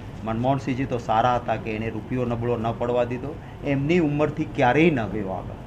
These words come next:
આ જે રેકોર્ડ બ્રેક, આજના પ્રધાનમંત્રીશ્રીની ઉંમર કરતાં ઘણો આગળ રૂપિયો નીકળી ગયો,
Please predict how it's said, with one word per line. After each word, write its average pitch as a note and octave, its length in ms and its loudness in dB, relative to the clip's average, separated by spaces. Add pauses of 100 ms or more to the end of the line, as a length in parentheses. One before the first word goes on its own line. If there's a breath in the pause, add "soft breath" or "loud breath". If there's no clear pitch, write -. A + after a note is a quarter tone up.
(420)
આ B2+ 120 6
જે B2 180 0
રેકોર્ડ B2+ 480 8
બ્રેક, B2 260 0
આજના A#2 260 4
પ્રધાનમંત્રીશ્રીની D#3 1000 2
ઉંમર D3+ 340 2
કરતાં E3+ 680 4 (160)
ઘણો D3+ 220 4
આગળ F3+ 320 12
રૂપિયો F3 380 4
નીકળી F3 300 2
ગયો, F3+ 220 2